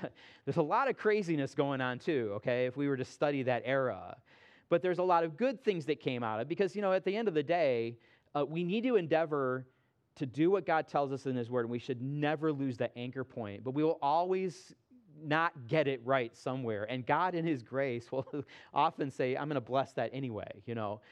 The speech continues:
Not because God is saying, you know, "Oh, he's trying hard." No, God's not sentimental at all. It's just that he will bless where we are surprised later on that God did something because he's God, and he's gonna,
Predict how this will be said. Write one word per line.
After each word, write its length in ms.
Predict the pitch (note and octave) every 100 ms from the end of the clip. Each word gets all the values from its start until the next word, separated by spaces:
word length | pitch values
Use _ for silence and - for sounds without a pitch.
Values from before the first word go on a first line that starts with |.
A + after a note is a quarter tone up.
| - -
Not 260 | F3+ D4
because 340 | E4+ D4+ B3 G#3
God 220 | G3 F3
is 80 | E3
saying, 320 | F3+ D3 C3+
you 80 | C#3+
know, 180 | C#3 C#3
"Oh, 100 | D#3
he's 180 | D#3+
trying 360 | - C#3 C3 A#2
hard." 260 | G#2 G2+ B2
No, 140 | E3+
God's 260 | C3+ D#3+ D3+
not 180 | D#3
sentimental 640 | - B2+ B2 A#2+ B2 G#2+ G2
at 60 |
all. 280 | G#2+ A#2+ -
It's 100 | A#2+
just 140 | D#3 C#3+
that 100 | B2
he 200 | - F#3+
will 160 | F3+ A#2+
bless 680 | G#2+ C#3+ B2 F2+ - - _ _ _ _ -
where 160 | D3
we 180 | C#3+ F3+
are 100 | D#3
surprised 640 | - C#3 - D3 D3+ D3+ C3
later 240 | C3 A#2+
on 120 | A#2
that 120 | A2+
God 280 | A2 B2 A2+
did 180 | A#2 C3+
something 240 | B2 G#2
because 220 | G2+ A2 -
he's 180 | C3
God, 420 | G2+ B2+ A2 F2 F#2
and 100 | A#2+
he's 140 | C3
gonna, 160 | C3+